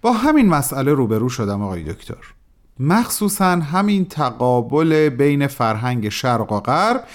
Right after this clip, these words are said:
که یک وقتایی هر کدوم، به قول معروف، به قول ما ایرانی‌ها، از یک طرف پشت بوم سقوط می‌کنن. درست در بحبوحه‌ای که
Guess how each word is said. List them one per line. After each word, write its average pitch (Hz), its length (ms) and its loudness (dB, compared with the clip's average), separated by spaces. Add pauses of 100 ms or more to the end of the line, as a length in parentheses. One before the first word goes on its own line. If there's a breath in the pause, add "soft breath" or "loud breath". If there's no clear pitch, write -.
(260 loud breath)
که 160 100 -2
یک 180 300 2
وقتایی 131 520 0
هر 151 400 -2
کدوم، 247 580 0
به 143 180 -2
قول 165 260 2
معروف، 151 520 2
به 131 140 0
قول 143 240 2
ما 147 180 0
ایرانی‌ها، 127 760 2 (260 loud breath)
از 165 260 0
یک 294 180 2
طرف 202 300 0
پشت 160 400 0
بوم 220 300 2 (180)
سقوط 104 560 -4
می‌کنن. 113 520 -16 (800)
درست 311 600 2
در 202 200 2
بحبوحه‌ای 175 840 2
که - 320 -8